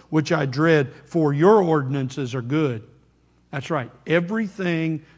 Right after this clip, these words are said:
that God has revealed to us in his will for us to do is good.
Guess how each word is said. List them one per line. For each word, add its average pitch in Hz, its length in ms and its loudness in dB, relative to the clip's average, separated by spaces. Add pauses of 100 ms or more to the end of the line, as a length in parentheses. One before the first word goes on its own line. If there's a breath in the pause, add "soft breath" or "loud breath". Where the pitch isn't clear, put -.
(120)
that 131 240 -12
God 156 420 2
has 143 220 -4
revealed 135 760 0
to 127 200 -2
us 131 260 -4
in 131 140 -6
his 156 260 -6
will 127 480 -4 (240 soft breath)
for 127 260 -6
us 139 200 -4
to 180 120 -4
do 135 400 0 (220 loud breath)
is 127 260 -8
good. 113 600 -8